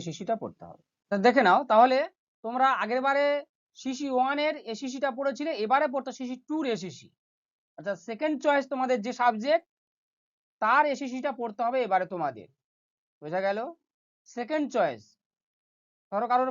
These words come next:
ফার্স্ট চয়েস ছিল বাংলা, এবারে রয়েছে ইতিহাস, সেই ইতিহাসের এসিসিটা পড়তে হবে। সেকেন্ড চয়েস অর্থাৎ সিসি টুর এসিসিটা এবারে পড়তে হচ্ছে তোমাদেরকে, এটা মাথায় রাখবে। এসিসি সাবজেক্ট তোমাদের যেটা রয়েছে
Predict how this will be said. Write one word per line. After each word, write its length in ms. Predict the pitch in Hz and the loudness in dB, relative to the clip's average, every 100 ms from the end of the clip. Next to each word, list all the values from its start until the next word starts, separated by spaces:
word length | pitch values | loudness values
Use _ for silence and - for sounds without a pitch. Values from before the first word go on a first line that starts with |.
| 254 | -2
ফার্স্ট 220 | 254 254 _ 262 | -4 -6 _ -6
চয়েস 200 | 247 226 | -6 -4
ছিল 100 | 247 247 202 | -6 -2 -2
বাংলা, 280 | 208 226 262 370 175 | -2 -2 -4 -4 -2
এবারে 220 | 185 196 208 | 0 0 -4
রয়েছে 200 | 202 208 170 | -10 -12 -8
ইতিহাস, 340 | 226 240 320 - _ _ _ _ _ _ - | -2 -2 -2 -10 _ _ _ _ _ _ -14
সেই 120 | 170 170 | -12 -10
ইতিহাসের 420 | 208 220 208 254 180 | -4 -4 -4 -8 -10
এসিসিটা 360 | - - 226 202 | -12 -14 -12 -10
পড়তে 240 | 143 127 113 | -14 -14 -18
হবে। 180 | 85 - _ _ _ _ _ - | -18 -20 _ _ _ _ _ -14
সেকেন্ড 280 | 214 294 294 | -6 -4 -2
চয়েস 200 | 269 226 - - | 0 -2 -4 -8
অর্থাৎ 200 | 175 180 214 | -8 -8 -12
সিসি 180 | 254 277 - | -12 -10 -6
টুর 200 | 311 349 359 202 | -4 -4 -8 -14
এসিসিটা 380 | 208 240 262 262 220 | -14 -12 -8 -6 -4
এবারে 220 | 202 214 202 | -2 -4 -6
পড়তে 240 | 180 202 185 | -12 -10 -10
হচ্ছে 220 | 185 - 190 | -12 -16 -12
তোমাদেরকে, 500 | 165 151 147 131 147 107 _ _ _ _ _ _ - | -8 -8 -10 -10 -12 -12 _ _ _ _ _ _ -10
এটা 100 | 175 165 | -2 0
মাথায় 220 | 147 131 110 | 0 -2 -4
রাখবে। 220 | - - _ _ _ - - | -8 -18 _ _ _ -10 -8
এসিসি 280 | - 262 294 | -6 -4 0
সাবজেক্ট 300 | 277 220 233 - | 2 2 0 0
তোমাদের 220 | 226 220 190 | 0 0 0
যেটা 140 | 208 | 0
রয়েছে 200 | 208 220 | 0 -4